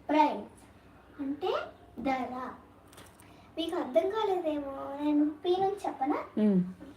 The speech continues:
Speaker 1: నేను రాసిన వర్డ్ చూస్తే పీ ఆర్ ఐ సీ ఈ అంటే ప్రైస్. ఓకే.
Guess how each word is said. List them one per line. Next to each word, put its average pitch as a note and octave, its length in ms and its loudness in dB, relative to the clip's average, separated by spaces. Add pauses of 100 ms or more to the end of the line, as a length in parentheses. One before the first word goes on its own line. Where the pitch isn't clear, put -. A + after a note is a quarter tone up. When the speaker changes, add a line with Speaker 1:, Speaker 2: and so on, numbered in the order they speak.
(920)
Speaker 1:
నేను C#4+ 140 0
రాసిన D4 360 0
వర్డ్ - 200 -12
చూస్తే - 160 -20 (480)
పీ D4+ 420 2 (280)
ఆర్ - 600 0 (120)
ఐ F4+ 80 0 (520)
సీ D4+ 360 2 (200)
ఈ B3+ 200 -6 (480)
అంటే B3+ 280 -2 (480)
ప్రైస్. A#3+ 440 -4
ఓకే. - 160 -12